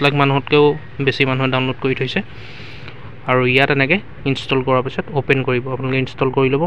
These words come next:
মোৰ যিহেতু ইনষ্টল কৰা আছে, অ'পেন কৰিব। অ'পেন কৰাৰ পিছত এনেকৈ পেজখন মুকলি হ'ব বন্ধুসকল। দেখিছে ভাৰ্চন ওৱান পইণ্ট ফাইভ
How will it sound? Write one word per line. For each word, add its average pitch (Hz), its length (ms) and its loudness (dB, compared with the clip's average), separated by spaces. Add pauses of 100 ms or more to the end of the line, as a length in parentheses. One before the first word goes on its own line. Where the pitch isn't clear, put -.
মোৰ 139 140 4
যিহেতু 135 260 2
ইনষ্টল 127 340 -2
কৰা 127 240 4
আছে, 147 140 -6 (580)
অ'পেন 135 280 -2
কৰিব। 135 180 2 (540)
অ'পেন 147 260 0
কৰাৰ 147 160 2
পিছত - 220 -6
এনেকৈ 131 260 0
পেজখন 135 380 -4
মুকলি 135 320 0
হ'ব 131 100 0 (100)
বন্ধুসকল। 131 360 -2 (960)
দেখিছে 131 220 4 (120)
ভাৰ্চন 135 360 2 (100)
ওৱান 131 240 4
পইণ্ট 131 220 0
ফাইভ 127 140 2